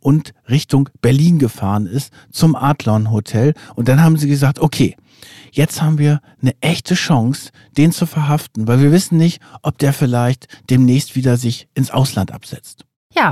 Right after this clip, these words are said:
Speaker 2: und dann klopft es an der Tür der Brandenburg Suite, wie du anfangs der Folge schon so schön geschildert hast. Und dann klicken die Handschellen.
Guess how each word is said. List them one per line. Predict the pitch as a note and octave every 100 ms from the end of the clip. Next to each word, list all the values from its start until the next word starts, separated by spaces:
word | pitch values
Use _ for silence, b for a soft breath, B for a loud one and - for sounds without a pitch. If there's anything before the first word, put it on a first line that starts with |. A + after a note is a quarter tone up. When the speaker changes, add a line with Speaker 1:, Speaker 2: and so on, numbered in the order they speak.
| -
Speaker 2:
und | D#3+
dann | C3+ D#3 -
klopft | - E3 - -
es | A3+ -
an | - F3+
der | F3+ E3+
Tür | - F3
der | F3
Brandenburg | E3 - C#3+ D3+ F3 E3 E3
Suite, | - - F3+ A3+ -
wie | F#3+ F3
du | F3
anfangs | E3+ F3+ - F3 -
der | F3+
Folge | - F3+ F3 F3+
schon | - F3+ F#3 B B B -
so | G3+
schön | - G3+
geschildert | G3+ - F#3+ F#3 F#3+
hast. | G3+ G#3 -
Und | A3
dann | E3 D#3+ F#3 G#3 -
klicken | E3+ - F#3
die | G#3
Handschellen. | F#3 A3 - E3 D3+ G3